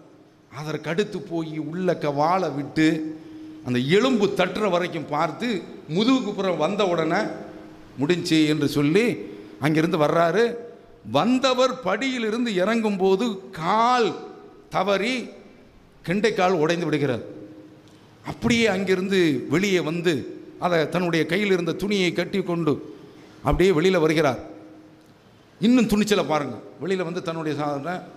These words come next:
முடிச்சிட்டேன், ஆனா ஒரு நிபந்தனை,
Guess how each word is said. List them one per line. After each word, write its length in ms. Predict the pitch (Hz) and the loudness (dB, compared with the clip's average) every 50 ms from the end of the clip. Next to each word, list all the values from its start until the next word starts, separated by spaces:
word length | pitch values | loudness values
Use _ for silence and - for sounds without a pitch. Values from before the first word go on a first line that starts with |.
| - - - - - - 123 | -20 -20 -20 -20 -14 -6 -2
முடிச்சிட்டேன், 540 | 151 196 240 - - - 180 170 143 120 - - - - - - - - - - - - - - | 0 2 2 0 0 0 0 0 0 -2 -4 -8 -14 -18 -20 -20 -20 -20 -20 -20 -20 -20 -6 -2
ஆனா 260 | 123 151 165 165 156 | -2 0 2 2 2
ஒரு 200 | 147 156 151 143 | 2 0 0 2
நிபந்தனை, 440 | 139 147 147 165 165 156 143 131 | 0 0 0 0 2 0 0 -2